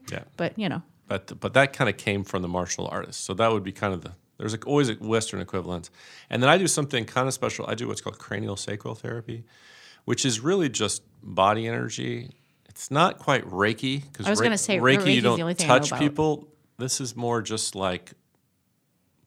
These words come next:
Speaker 1: balancing energy. So it, it started with acupuncture, and then an osteopath, um, kinda came up with this theory that there's brain waves in
Speaker 2: Mm-hmm.
Speaker 1: our, in our,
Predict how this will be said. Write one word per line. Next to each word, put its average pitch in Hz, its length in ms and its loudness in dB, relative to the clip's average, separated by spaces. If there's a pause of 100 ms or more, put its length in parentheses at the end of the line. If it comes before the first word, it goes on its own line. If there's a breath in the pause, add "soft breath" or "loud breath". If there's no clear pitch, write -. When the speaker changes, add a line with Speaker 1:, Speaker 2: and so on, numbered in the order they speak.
Speaker 1:
balancing 101 560 -4
energy. 147 440 -2 (760 soft breath)
So 110 540 0
it, 110 240 -8 (280)
it - 200 -8
started 151 360 6
with 139 220 0 (140)
acupuncture, 101 880 -2
and 95 160 -6
then 95 140 -2
an 90 180 -6 (120)
osteopath, 92 1500 -6
um, 87 580 -8 (340)
kinda 101 180 0
came 104 280 -2
up 98 140 -2
with 95 100 -4
this - 200 -4
theory 104 340 -2
that 87 280 -8
there's 92 200 -8
brain 110 360 -4
waves 147 480 -4
in 202 120 0
Speaker 2:
Mm-hmm. 185 60 2
Speaker 1:
our, - 180 -4
in 117 180 -6
our, 117 360 -2